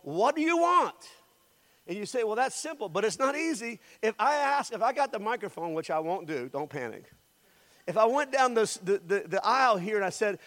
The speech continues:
"What's the goal that you have? What is the simple God-inspired goal that you have for your life?" "Uh, well, uh, oh, uh, oh." Sounds easy, doesn't it?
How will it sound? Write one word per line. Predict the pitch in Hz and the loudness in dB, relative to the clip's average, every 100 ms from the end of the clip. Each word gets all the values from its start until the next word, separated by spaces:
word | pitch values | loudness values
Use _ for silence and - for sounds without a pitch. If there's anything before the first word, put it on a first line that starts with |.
| - | -14
"What's | 156 214 - - | 2 2 2 -4
the | 262 | -4
goal | 247 294 277 | 4 8 8
that | 240 226 | 6 0
you | 262 | 0
have? | 208 202 185 | 2 4 2
What | 185 311 359 | 4 6 6
is | 330 | 4
the | 285 | -4
simple | - 330 339 - 285 | -2 -2 -2 2 0
God-inspired | 196 285 311 320 294 - - 285 277 202 | 2 2 4 4 0 -6 0 0 0 -2
goal | 247 294 285 | 4 4 4
that | 269 | -6
you | 285 277 | -2 0
have | 262 | 0
for | 262 254 | 0 -2
your | 254 | 0
life?" | 254 247 170 - _ _ _ _ _ _ - | 4 4 2 -2 _ _ _ _ _ _ -2
"Uh, | 165 175 175 | 2 4 4
well, | 160 156 175 170 - | 2 2 4 4 4
uh, | 180 180 180 170 - - 180 | 2 4 2 0 -10 -6 0
oh, | 180 180 175 170 - | 2 4 0 -2 2
uh, | 185 165 143 | 2 2 2
oh." | 170 262 330 262 175 104 - - _ _ _ _ _ _ | 4 4 2 2 0 -2 -8 -20 _ _ _ _ _ _
Sounds | - 226 226 214 | -4 0 2 2
easy, | 294 247 220 | 0 0 2
doesn't | 202 185 160 | 4 4 0
it? | 147 | -4